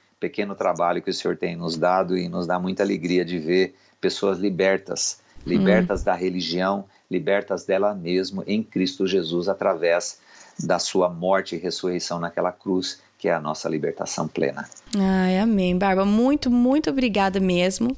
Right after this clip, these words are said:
Speaker 2: pela tua disponibilidade em conversar, em falar tão abertamente. E,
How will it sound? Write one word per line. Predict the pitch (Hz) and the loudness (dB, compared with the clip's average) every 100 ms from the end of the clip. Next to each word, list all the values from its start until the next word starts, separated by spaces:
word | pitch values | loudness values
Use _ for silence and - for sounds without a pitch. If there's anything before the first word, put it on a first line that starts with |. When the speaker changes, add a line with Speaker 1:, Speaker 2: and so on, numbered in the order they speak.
| - - - | -8 -10 -4
Speaker 2:
pela | - 185 | 2 2
tua | 180 190 | 4 2
disponibilidade | - 196 180 180 180 175 190 | 2 0 2 2 2 2 -2
em | |
conversar, | 180 180 180 180 190 190 190 | 0 0 2 2 2 2 2
em | 185 | 0
falar | 175 180 180 | 0 0 2
tão | 190 190 | 2 2
abertamente. | 180 175 175 175 170 196 196 - | 2 0 2 2 2 2 0 0
E, | 185 180 180 | 2 2 0